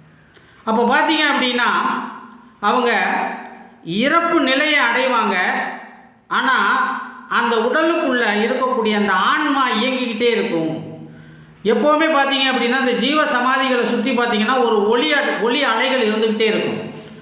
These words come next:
அந்த இடங்கள்ல போய் நம்ம கண்ணை மூடி தியானம் செய்யும் பொழுது,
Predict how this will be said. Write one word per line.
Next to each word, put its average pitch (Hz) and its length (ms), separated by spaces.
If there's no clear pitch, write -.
அந்த 247 280
இடங்கள்ல 294 640
போய் 277 140
நம்ம 233 240
கண்ணை 277 320
மூடி 269 520
தியானம் 285 420
செய்யும் 247 380
பொழுது, 220 320